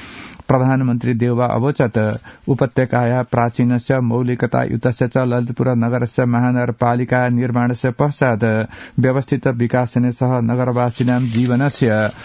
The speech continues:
गुणस्तरीय सम्पादनस्य योजनाया सहितं नगरमेतत् अग्रे वर्धितमस्ति। नेपाली कांग्रेस दलस्य केन्द्रीय कार्य सम्पादन समिति उपवेश अद्य वसति। ललितपुरस्य सानेपा वर्तिनी दलस्य केन्द्रीय कार्यालय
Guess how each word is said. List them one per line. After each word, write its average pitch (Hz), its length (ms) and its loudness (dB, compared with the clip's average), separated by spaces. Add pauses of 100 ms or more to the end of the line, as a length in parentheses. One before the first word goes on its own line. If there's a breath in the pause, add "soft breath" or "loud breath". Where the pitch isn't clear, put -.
(240 loud breath)
गुणस्तरीय 131 600 2
सम्पादनस्य 123 840 0
योजनाया 123 460 2
सहितं 123 400 0
नगरमेतत् 123 760 0
अग्रे 123 360 0
वर्धितमस्ति। 113 1200 0 (1500 loud breath)
नेपाली 135 520 2
कांग्रेस 127 420 -2
दलस्य 123 400 0
केन्द्रीय 123 420 0
कार्य 120 300 0
सम्पादन 123 560 0
समिति 127 440 0
उपवेश 120 480 0
अद्य 123 440 0
वसति। 113 680 0 (400 loud breath)
ललितपुरस्य 131 1160 0
सानेपा 123 520 0
वर्तिनी 117 420 0
दलस्य 120 500 0
केन्द्रीय 123 400 0
कार्यालय 123 460 0